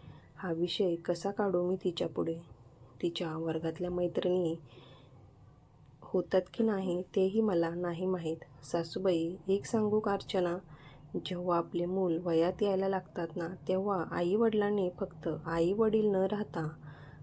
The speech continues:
त्यांचे मित्रमैत्रीण व्हावं. कारण आपण आपल्या मित्रमैत्रिणींना मनातल्या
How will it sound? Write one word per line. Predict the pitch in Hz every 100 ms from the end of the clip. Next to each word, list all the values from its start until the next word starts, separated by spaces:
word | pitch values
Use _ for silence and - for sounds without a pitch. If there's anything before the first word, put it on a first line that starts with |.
| -
त्यांचे | 196 180 185 190 165
मित्रमैत्रीण | 175 170 - - - 202 202 190 202 180
व्हावं. | 180 - 151 156 165 - - - - - -
कारण | 170 175 170 156 165
आपण | 165 165 165
आपल्या | 170 - 180 160
मित्रमैत्रिणींना | 170 175 226 226 220 214 202 202 202 180
मनातल्या | 175 175 180 180 185